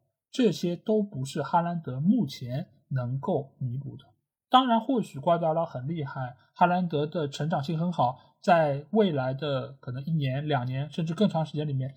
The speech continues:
他能够变得更加的复合，他能够变得更加出色。到那个时候，或许他能够成为我心目中相当出色的，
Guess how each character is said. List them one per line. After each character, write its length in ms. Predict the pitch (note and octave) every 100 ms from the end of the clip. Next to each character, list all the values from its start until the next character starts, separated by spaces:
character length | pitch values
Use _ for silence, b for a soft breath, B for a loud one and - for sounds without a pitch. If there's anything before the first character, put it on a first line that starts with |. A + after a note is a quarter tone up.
| b -
他 160 | -
能 240 | A3 C3+ D3
够 160 | A#3+
变 240 | G#3 F#3+ D3
得 100 | C3
更 260 | D#3+ C3+
加 200 | B2 C#3+
的 120 | C3+
复 220 | B2+ D#3 C#3
合， 300 | B2+ B2 - _
他 120 | F#3+
能 180 | E3+ E3+
够 140 | G#3+
变 180 | G3 E3
得 100 | C#3
更 160 | D#3 C#3
加 140 | C3+
出 220 | C3+ C#3
色。 240 | C3+ C3+ b b _
到 200 | B3 G#3+
那 160 | B3+
个 100 | D#3
时 200 | C#3 C3
候， 260 | - B2+ - _ _
或 220 | - F#3+
许 280 | C#3 C3+ - _ _ -
他 160 | E3+
能 240 | D3+ B2+ D#3+
够 200 | F#3+ C#3
成 260 | - B2+
为 100 | C#3+
我 160 | D3+ A#2+
心 220 | - C#3+
目 100 | C3+
中 240 | B2+ B2+
相 240 | C#3 D#3+ D3+
当 200 | D3+ C#3+
出 200 | - D3+
色 220 | F#3 C3+
的， 220 | C3 A#2+